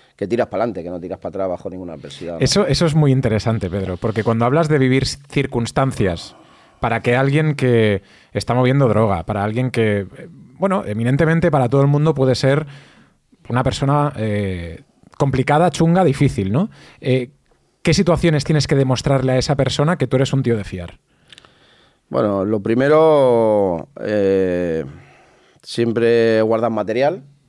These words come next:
Speaker 1: Si te dan, por decirte algo, te voy a hablar de una cantidad, mm, setecientos gramos, eh, que esto mañana lo vamos a sacar para tal persona, no lo saca mañana, lo saca de ahí una semana, y en una semana tienen que estar los setecientos gramos. Si hay seiscientos cincuenta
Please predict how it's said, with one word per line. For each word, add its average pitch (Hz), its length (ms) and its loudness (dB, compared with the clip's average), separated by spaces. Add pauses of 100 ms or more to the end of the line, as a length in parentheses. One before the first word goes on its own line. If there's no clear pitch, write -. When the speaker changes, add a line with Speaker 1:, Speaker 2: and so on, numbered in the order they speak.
(600)
Speaker 1:
Si - 380 -6
te 98 120 -2
dan, 104 1120 0
por 104 180 -2
decirte 104 360 -4
algo, 101 520 0 (800)
te 107 100 -6
voy 101 100 0
a 101 60 2
hablar 101 240 0
de 104 80 -4
una 98 120 -2
cantidad, 92 520 -4 (280)
mm, 98 420 -10
setecientos 113 580 0
gramos, 147 680 0
eh, 92 600 0 (1200)
que 107 320 0
esto 123 220 -2
mañana 120 360 2
lo 120 100 2
vamos 117 360 0
a 113 60 -6
sacar 113 320 -2
para 107 140 0
tal 110 160 -2
persona, 151 680 0
no 117 100 -2
lo 98 120 0
saca 98 200 -2
mañana, 135 460 0
lo 120 80 2
saca 104 260 -2
de 92 60 2
ahí 101 140 2
una 104 160 -2
semana, 139 420 -2
y 110 60 -4
en 98 60 -8
una 101 100 -4
semana 107 280 -8
tienen 120 200 -8
que 104 60 -6
estar 87 180 -8
los 90 100 -10
setecientos 76 420 -14
gramos. 95 540 -8
Si 78 380 -16
hay 80 160 -12
seiscientos 90 420 -10
cincuenta 113 520 -4